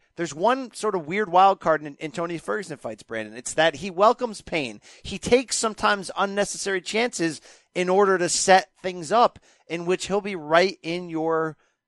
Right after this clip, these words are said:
in, in your zone, right in the area where you have success. He'll live in there to try to catch you with something, man. This,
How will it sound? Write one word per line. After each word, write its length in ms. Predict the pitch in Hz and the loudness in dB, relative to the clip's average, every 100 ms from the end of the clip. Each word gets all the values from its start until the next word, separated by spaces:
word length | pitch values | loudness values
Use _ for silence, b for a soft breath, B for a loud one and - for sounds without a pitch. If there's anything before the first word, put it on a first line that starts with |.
| _ _ _ | _ _ _
in, 160 | 151 160 | -12 -8
in 160 | 165 | -6
your 160 | 180 180 | -2 -2
zone, 340 | 139 196 170 | 0 0 0
right 220 | 120 143 196 | 0 2 2
in 140 | 214 | 0
the 120 | 185 | -2
area 260 | 196 208 190 | 0 2 0
where 100 | 165 | -2
you 140 | 175 | 0
have 100 | 185 | -2
success. 460 | 165 - - 196 - | -2 -10 -4 -4 -2
He'll 240 | 190 196 | -8 -8
live 220 | 180 202 208 | -2 -2 -2
in 160 | 190 | -4
there 320 | 143 113 107 - _ _ _ _ | -4 -4 -8 -12 _ _ _ _
to 100 | 165 | -8
try 200 | - 190 | 0 0
to 80 | 160 | 0
catch 300 | - 185 - | 0 -4 -4
you 80 | 175 | -12
with 140 | 135 | -10
something, 280 | 135 113 123 | -10 -12 -6
man. 220 | 135 135 | -4 -4
This, 320 | 143 180 - | -4 -6 -6